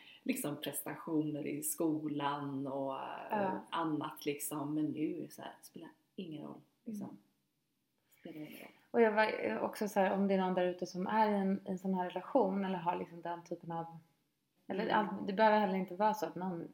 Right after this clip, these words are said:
Speaker 2: blir fysiskt misshan-, misshandlad, men om det är psykisk misshandel eller
Speaker 1: Mm.
Speaker 2: den här typen av varningar kommer, så gör i-, liksom bara så att, gör dig själv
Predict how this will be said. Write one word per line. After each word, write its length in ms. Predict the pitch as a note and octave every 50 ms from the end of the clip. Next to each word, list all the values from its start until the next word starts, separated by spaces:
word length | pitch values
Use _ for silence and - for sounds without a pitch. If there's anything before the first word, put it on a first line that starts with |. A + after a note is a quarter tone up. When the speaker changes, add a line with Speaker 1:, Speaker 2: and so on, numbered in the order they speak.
| -
Speaker 2:
blir 140 | - - F3 E3+
fysiskt 420 | - - E3+ E3+ - - - -
misshan-, 420 | E3 E3 E3 - - E3 D#3+ D#3+ D#3+ _
misshandlad, 580 | - F#3+ F3 F3 - F3 E3 E3 E3 - - F3
men 160 | F3 F3 F3
om 160 | F3 F3 E3+
det 140 | E3+ G3 A3
är 60 | A#3
psykisk 540 | A#3 A#3 - - - - F3 - - _ -
misshandel 680 | E3+ E3 E3 - - E3 E3 F3 - - - - - - -
eller 120 | E3 E3+
Speaker 1:
Mm. 360 | E3 D#3 D3+ D3+ D#3 D#3 - - - _
Speaker 2:
den 120 | - F#3+ F3+
här 100 | F3+ E3+
typen 320 | F3 - F3 E3+ - D#3+
av 120 | E3+ E3+ E3
varningar 480 | F3 E3+ E3+ E3 E3+ E3 E3 E3 E3+ E3
kommer, 500 | - - A#3+ G#3 F#3+ F3 - - - F3+ - - _ _ _ _ _ _ _ _ -
så 320 | - - G3+ F#3+ F#3 F#3 F3+
gör 640 | F#3+ F#3 G#3 A3 A3 A3 G#3+ G#3 G3+ G3+ - - - - _ -
i-, 360 | - - - G#3 G3+ - - -
liksom 280 | G3 G3+ G3+ G3+ G3 F#3+
bara 220 | G3 F#3+ F#3+ F#3
så 240 | F#3 - G3+ G3 F#3
att, 240 | F#3 F#3 - - _ _ _ _ - _ _ _ _ _ _ _ _ _ - - -
gör 280 | F3 F3 G#3 G#3 G#3
dig 120 | G3+ G3+ G3
själv 240 | - G3 F3+ E3